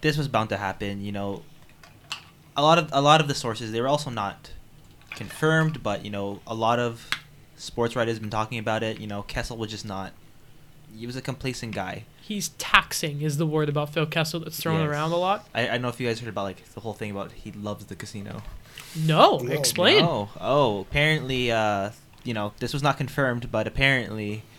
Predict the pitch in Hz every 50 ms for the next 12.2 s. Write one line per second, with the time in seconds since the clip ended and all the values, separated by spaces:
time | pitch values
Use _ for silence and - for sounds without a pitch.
0 | - - - - - - - - - - - - 147 135 127 - 131 127 120 120
1 | 117 113 113 113 120 120 123 - - - 123 120 117 117 - - - 113 110 107
2 | 107 - 120 110 - 120 113 123 123 107 101 98 98 - - 107 104 98 - 98
3 | 95 87 - - - - - - - - - - 135 131 - - 131 120 110 113
4 | 113 113 - 107 107 104 - - 110 - - 120 113 110 104 98 98 98 104 110
5 | 113 107 110 - 113 113 117 117 117 113 - - 127 113 98 110 110 107 - 110
6 | 92 - - 104 92 101 - 104 - - - - - - - - 302 - - -
7 | - 196 196 196 190 185 180 170 175 170 160 - - 302 311 226 - - - 359
8 | - - - - - - 127 127 113 - - - - 120 113 104 104 101 - -
9 | - - - - - - - - - - - - - - - - - - - -
10 | - - 120 117 117 127 131 143 135 123 131 123 131 131 - - 123 127 123 117
11 | 120 120 123 113 117 117 110 117 117 113 117 - - - 120 110 92 95 90 90
12 | - - -